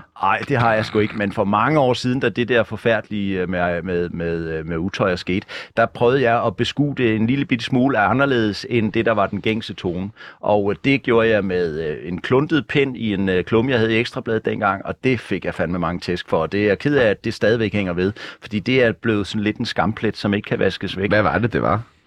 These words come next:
Speaker 1: Jamen, det var, at jeg prøvede at kursere lidt over, hvad det er for en verden, vi sender vores børn ind i, og jeg tror, man er nødt til at lære sine børn at være lidt skrappere på at forsvare sig selv. Så sådan en fyr,
Speaker 2: Overfor
Speaker 1: øh,
Speaker 2: folk med
Speaker 1: øh,
Speaker 2: automatvåben, eller
Speaker 1: nå,
Speaker 2: hvad?
Speaker 1: nej, men altså,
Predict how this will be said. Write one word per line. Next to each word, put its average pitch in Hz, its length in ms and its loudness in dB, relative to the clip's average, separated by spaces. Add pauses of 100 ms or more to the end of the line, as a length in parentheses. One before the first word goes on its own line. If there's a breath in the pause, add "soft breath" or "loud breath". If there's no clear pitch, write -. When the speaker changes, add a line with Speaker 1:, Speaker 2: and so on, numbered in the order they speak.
(300 soft breath)
Speaker 1:
Jamen, 110 140 2
det 110 160 0
var, 135 200 4
at 139 260 0
jeg 127 120 2
prøvede 143 160 4
at 151 80 2
kursere 147 360 2
lidt 135 160 2
over, 127 160 4
hvad 120 120 2
det 120 80 4
er 120 100 4
for 135 120 -2
en 117 100 0
verden, 104 320 0
vi 110 80 -4
sender 104 220 -2
vores 95 220 -4
børn 123 260 0
ind 110 160 0
i, 110 180 -4 (240 loud breath)
og 110 160 2
jeg 101 100 2
tror, 127 180 0
man 117 160 2
er 110 40 2
nødt 120 200 2
til 127 80 0
at 110 60 2
lære 110 160 4
sine 113 200 -6
børn 107 320 0
at 95 180 0
være 95 180 2
lidt 95 180 -4
skrappere 104 440 0
på 107 220 0
at 95 60 -4
forsvare 95 360 0
sig - 140 -10
selv. 110 220 0 (220 loud breath)
Så - 180 -2
sådan 127 280 0
en 143 300 2
fyr, 127 320 4 (260 loud breath)
Speaker 2:
Overfor 110 240 2
Speaker 1:
øh, 117 120 6
Speaker 2:
folk 123 180 2
med 135 100 2
Speaker 1:
øh, 120 40 4
Speaker 2:
automatvåben, 139 640 2
eller 135 160 4
Speaker 1:
nå, 135 60 6
Speaker 2:
hvad? 156 120 4
Speaker 1:
nej, 143 280 0
men 131 180 -2
altså, 117 280 0